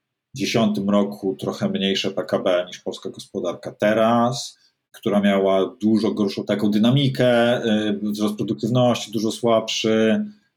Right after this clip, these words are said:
dużo gorsze skuteczność pobierania chociażby podatków, takie, takie jakby proste, elementarne rzeczy.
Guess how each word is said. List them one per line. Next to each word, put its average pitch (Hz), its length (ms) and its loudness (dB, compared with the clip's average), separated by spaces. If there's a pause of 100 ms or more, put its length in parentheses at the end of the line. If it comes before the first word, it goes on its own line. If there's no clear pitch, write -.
(140)
dużo 120 420 2
gorsze 107 1000 2
skuteczność 107 580 -2
pobierania 98 880 2
chociażby - 400 -10
podatków, 113 960 0
takie, 110 380 -6
takie - 260 -8 (240)
jakby 110 220 0
proste, 120 380 -2
elementarne 107 580 0
rzeczy. 98 340 -4